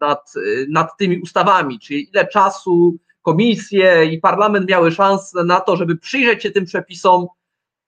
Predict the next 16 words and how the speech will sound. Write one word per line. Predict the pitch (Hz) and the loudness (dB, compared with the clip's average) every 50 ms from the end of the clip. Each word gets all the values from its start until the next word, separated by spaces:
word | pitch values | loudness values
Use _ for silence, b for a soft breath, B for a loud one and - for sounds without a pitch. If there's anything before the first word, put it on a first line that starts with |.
| _ _ _ _ _ _ _ | _ _ _ _ _ _ _
i | 269 262 | 0 2
je | 254 233 - | 2 2 0
poprawić. | 233 208 - 226 208 180 151 120 120 - - - - _ _ _ _ _ _ _ _ _ _ _ _ _ _ _ _ _ - | -4 -6 -2 -2 0 0 -2 -4 -8 -16 -18 -18 -20 _ _ _ _ _ _ _ _ _ _ _ _ _ _ _ _ _ 0
E, | 175 180 185 185 185 185 - | 2 2 4 4 2 0 0
i | 233 233 | 0 -2
jak | - - 220 208 | -2 0 -2 -4
widzimy, | 208 220 190 214 277 311 - 302 | -6 -6 -6 -6 -6 -4 -2 0
y, | 254 240 220 214 - - 196 196 185 185 180 175 170 _ _ _ _ | 2 2 2 0 -2 -2 0 0 0 -2 -4 -8 _ _ _ _ _
przygotowanie | - - 208 202 214 214 220 196 240 254 285 285 254 | -12 -4 0 0 0 2 0 2 2 0 2 2 0
ustawy | 233 202 - - - 226 233 240 214 220 208 196 196 190 170 | -2 -2 -4 -2 0 0 0 2 4 4 4 4 4 2 0
w, | 160 165 175 | -4 -8 -2
jeszcze | 185 196 220 - 240 185 | -2 -2 0 0 0 0
w | 196 | 0
roku | 208 - 208 | 0 0 0
dwa | 175 165 190 190 | 0 0 0 -2
tysiące, | - 185 - - - 208 202 202 - 208 190 175 170 165 160 156 156 156 156 | -2 -4 0 2 2 2 2 0 0 2 2 4 6 6 6 6 6 6 4